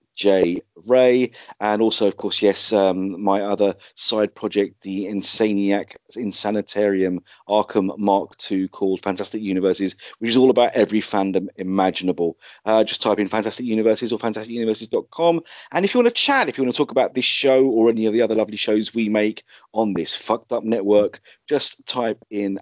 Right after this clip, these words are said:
at E L underscore S T E E V O on Twitter. And I'd love to speak to each and everyone out there,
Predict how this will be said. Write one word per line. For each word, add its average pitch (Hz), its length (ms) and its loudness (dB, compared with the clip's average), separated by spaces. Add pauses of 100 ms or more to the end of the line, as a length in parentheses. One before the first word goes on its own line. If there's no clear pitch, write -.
(140)
at - 460 -4
E 120 260 -4
L 110 360 4
underscore 107 580 0
S - 240 -4
T 90 400 -6
E 104 180 -10
E 98 340 -8
V 95 340 -2
O 98 180 -4
on 92 160 -6
Twitter. 113 420 2 (280)
And 98 160 2
I'd 95 100 2
love 110 180 2
to 107 260 0
speak - 320 -2
to - 200 0
each 120 280 -4
and 113 180 -6
everyone 104 320 0
out 98 140 0
there, 101 180 4